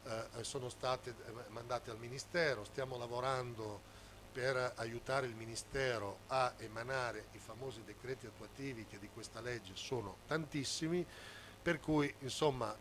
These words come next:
tante cose sono state raggiunte, altre cose, eh, eh, partiranno, ripeto, i gruppi di lavoro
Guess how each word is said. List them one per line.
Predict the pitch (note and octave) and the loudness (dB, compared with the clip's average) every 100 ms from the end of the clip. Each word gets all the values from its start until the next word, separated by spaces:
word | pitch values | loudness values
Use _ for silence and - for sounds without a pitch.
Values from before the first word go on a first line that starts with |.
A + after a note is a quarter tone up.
| - - | -8 6
tante | D#3+ D#3+ D3 | 6 6 2
cose | - D#3 B2+ | 6 6 6
sono | - B2+ | 0 -2
state | B2+ D3 C3 D3+ | 0 0 0 0
raggiunte, | F3+ C#3 E3 E3+ D#3 | 0 0 0 0 0
altre | D3+ C#3+ D#3 | 0 2 -2
cose, | C#3+ C3+ C3+ C3 C3 B2+ | 0 2 2 2 0 -2
eh, | B2 A#2 A#2+ | -2 -2 0
eh, | A#2 A2+ G#2+ | -4 -4 2
partiranno, | - C3 - C3 A#2 A#2+ B2+ C3+ A#2+ | 4 6 4 4 4 4 2 0 0
ripeto, | - B2+ - A#2+ A2+ C#3 A#2+ | -4 -4 0 0 0 -2 -2
i | C3 | -2
gruppi | A#2 D3 - B2+ | 0 0 0 -2
di | B2+ | 0
lavoro | C#3 A2+ A2+ A2+ A2+ | 2 0 -2 0 -2